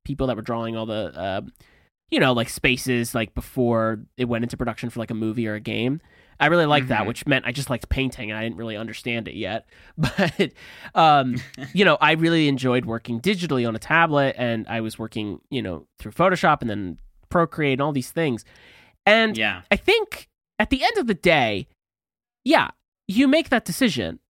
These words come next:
Speaker 1: And the
Speaker 2: Mm-hmm.
Speaker 1: decision is, do I put my work on the internet or do I not? And it's kind of this backhanded thing 'cause you're like, "Okay, well, working digitally is, as an illustrator, is much faster and it's much more practical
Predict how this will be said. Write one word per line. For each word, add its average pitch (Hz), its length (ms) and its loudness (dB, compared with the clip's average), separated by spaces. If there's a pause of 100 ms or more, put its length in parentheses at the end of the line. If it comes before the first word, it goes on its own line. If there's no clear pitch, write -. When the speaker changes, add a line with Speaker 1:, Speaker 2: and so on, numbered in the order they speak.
(160)
Speaker 1:
And 175 300 4 (160)
the 147 60 -4 (100)
Speaker 2:
Mm-hmm. - 60 -2
Speaker 1:
decision 214 420 2
is, 175 240 2 (280)
do 151 160 4
I 208 120 6
put - 260 0
my 214 100 2
work 139 440 -2
on 131 160 4
the 156 120 2
internet 120 440 0
or 180 80 2
do 233 140 2
I 262 60 0
not? 285 320 0 (300)
And 180 160 4
it's 185 100 -2
kind 254 220 4
of 254 80 2
this 220 120 0
backhanded 175 640 0
thing 247 240 0
'cause 170 120 -2
you're 160 120 -2
like, 151 240 0
"Okay, 135 300 0
well, 143 360 2 (140)
working 320 320 0
digitally 202 440 0
is, 190 240 2
as 185 160 2
an 226 100 4
illustrator, 135 500 0
is 131 160 -4
much 156 280 0
faster 196 460 0
and 127 80 0
it's - 120 -8
much - 180 -4
more 170 100 0
practical 120 720 -2